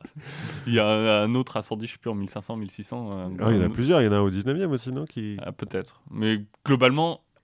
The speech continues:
Speaker 1: le, elle a marqué le, euh, Londres, et après ils vont aller sur, euh, Verulanum, donc qui est Saint Albans.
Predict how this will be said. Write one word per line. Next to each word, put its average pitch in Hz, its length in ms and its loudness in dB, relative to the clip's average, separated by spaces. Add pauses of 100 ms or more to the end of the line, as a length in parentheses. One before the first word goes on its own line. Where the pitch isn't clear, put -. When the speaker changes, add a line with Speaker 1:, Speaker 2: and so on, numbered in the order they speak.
Speaker 1:
le, 110 320 2
elle 113 160 6
a 113 40 4
marqué 135 320 4
le, 165 80 6
euh, 110 840 6 (180)
Londres, 147 520 2
et 151 120 6
après 165 300 4
ils 185 80 2
vont 135 140 2
aller 131 260 6
sur, 151 320 2
euh, 104 220 6
Verulanum, 131 800 4 (260)
donc 101 100 -10
qui - 60 -4
est 107 40 -2
Saint 131 260 -2
Albans. 101 360 -2